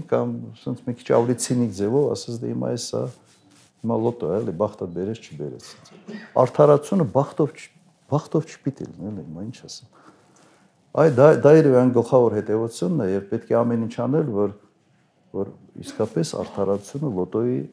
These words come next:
լոտոյի չնմանվի։ Երբ որ, սենց, դատավորից, հա, մենք ինչի ենք հասել նաև,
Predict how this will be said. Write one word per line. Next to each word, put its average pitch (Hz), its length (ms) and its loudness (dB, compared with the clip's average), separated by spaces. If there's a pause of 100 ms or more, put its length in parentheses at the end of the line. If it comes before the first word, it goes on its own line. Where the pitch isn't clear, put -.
(140)
լոտոյի 120 440 -4
չնմանվի։ 85 640 -10 (2250)
Երբ 113 280 -4
որ, 110 220 0 (160)
սենց, - 320 -20 (360)
դատավորից, 110 640 -2 (160)
հա, 107 280 4 (180)
մենք 131 420 -4
ինչի 139 240 2
ենք 123 200 2
հասել 85 340 -6
նաև, 78 280 -16